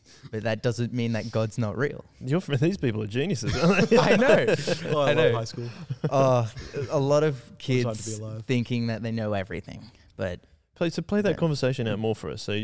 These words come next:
Speaker 2: like, they'd say, "Well, death's still around." What do, what do you s-, what do you usually say?
Speaker 1: I, I say, "Yes, of course death is still around. You need to die to go to heaven. D-, do you not know your basics?" <laughs>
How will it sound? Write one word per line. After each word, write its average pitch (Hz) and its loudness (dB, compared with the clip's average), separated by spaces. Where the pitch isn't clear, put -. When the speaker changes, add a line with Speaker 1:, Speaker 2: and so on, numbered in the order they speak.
Speaker 2:
like, 104 -2
they'd 107 -4
say, 104 -2
"Well, 107 -6
death's 107 0
still 104 -6
around." 95 -8
What 117 -4
do, 107 -8
what 113 -6
do 113 -4
you 110 -6
s-, - -10
what 110 -10
do 104 -6
you 104 -6
usually 104 -10
say? - -12
Speaker 1:
I, 82 -14
I 98 -10
say, 95 -8
"Yes, 110 -8
of 110 -12
course 147 -4
death 98 -6
is 101 -10
still 98 -10
around. 90 -10
You 104 -10
need 98 -6
to 95 -6
die 92 -6
to 92 -8
go 90 -6
to 92 -6
heaven. 104 -6
D-, - -16
do 110 -8
you 104 -4
not 101 -4
know 101 -6
your 98 -8
basics?" - -8
<laughs> - -2